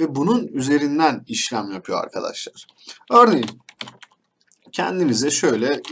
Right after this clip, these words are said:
iteratör diye bir fonksiyon biz de kendimiz tanımlayalım. Şu anda yapacağım işlem for döngüsünün arka planda ne yaptığını biz manuel olarak yapmaya çalışıyoruz.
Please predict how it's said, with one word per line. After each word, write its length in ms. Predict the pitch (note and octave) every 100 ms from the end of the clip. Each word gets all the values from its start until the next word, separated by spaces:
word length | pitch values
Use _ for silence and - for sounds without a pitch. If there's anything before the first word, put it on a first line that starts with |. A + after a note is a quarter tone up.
| -
iteratör 560 | D3+ C#3+ D#3 C3+ G#2+
diye 200 | G#2+ C#3+
bir 80 | D#3
fonksiyon 640 | - D3 B2+ B2+ D#3 F3+
biz 160 | D3 B2+
de 60 |
kendimiz 480 | D#3 C#3+ G#2+ A#2 E3+
tanımlayalım. 480 | - C3+ A#2+ G2 F#2
Şu 160 | - F3+
anda 220 | E3 D3
yapacağım 460 | E3 E3 E3+ C3+
işlem 340 | G#2+ - D#3+ C#3+ _ _ _
for 480 | - - D#3+ F#3 G3
döngüsünün 640 | D3+ B2+ A2 G#2+ A2+ C3+ F3
arka 400 | C#3 C3+ - F3+
planda 480 | E3 B2+ G#2+ A2 F3+
ne 160 | D3
yaptığını 720 | D#3+ D3+ - - A#2+ D3+ A3 -
biz 220 | F3+ F#3+ E3+
manuel 380 | E3 E3+ E3
olarak 380 | C#3+ A#2+ G#2+ -
yapmaya 340 | G#2+ - G2 F#2
çalışıyoruz. 640 | G2 F#2 - F2 F2 -